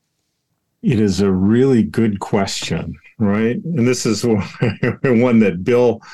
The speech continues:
Miller has responded to before, is, "If you don't have any time, well, goodness, don't waste any by not listening." <laughs> You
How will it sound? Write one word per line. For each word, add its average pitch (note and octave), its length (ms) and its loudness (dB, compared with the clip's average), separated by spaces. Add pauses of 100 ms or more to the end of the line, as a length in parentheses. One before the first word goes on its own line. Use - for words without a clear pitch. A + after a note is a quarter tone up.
(260)
Miller B2 360 2
has G#2 260 -4
responded G2 560 -2
to A2 160 2
before, G2+ 500 0
is, F#2+ 160 -2
"If G#2+ 140 -4
you A2+ 80 2
don't A#2+ 220 2
have A#2 160 0
any G2+ 160 2
time, A2+ 420 0
well, F#2+ 300 -2 (720)
goodness, A#2+ 400 2
don't B2 260 2
waste A2+ 340 2
any G2+ 200 2
by G2 200 -2
not G#2 280 0
listening." G#2+ 640 -2
<laughs> - 40 -20 (680)
You A2 120 -2